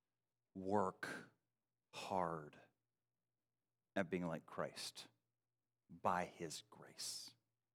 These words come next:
for his glory. Let's pray. Father in heaven, we thank you so much for this powerful letter that just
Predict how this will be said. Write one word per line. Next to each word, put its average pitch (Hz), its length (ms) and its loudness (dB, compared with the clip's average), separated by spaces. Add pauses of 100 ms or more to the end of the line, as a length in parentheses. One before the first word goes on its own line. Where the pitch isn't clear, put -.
(720)
for 85 580 0 (220)
his 80 560 0 (400)
glory. 76 400 -8 (840)
Let's 85 120 -4
pray. - 200 -6 (720)
Father 127 240 12
in 113 60 8
heaven, 131 360 10 (840)
we 120 80 8
thank 123 180 12
you 120 60 8
so 127 240 12
much 117 280 10
for 113 200 6
this 98 240 2 (760)
powerful 143 480 12
letter 95 360 10 (1400)
that 127 140 12
just - 420 6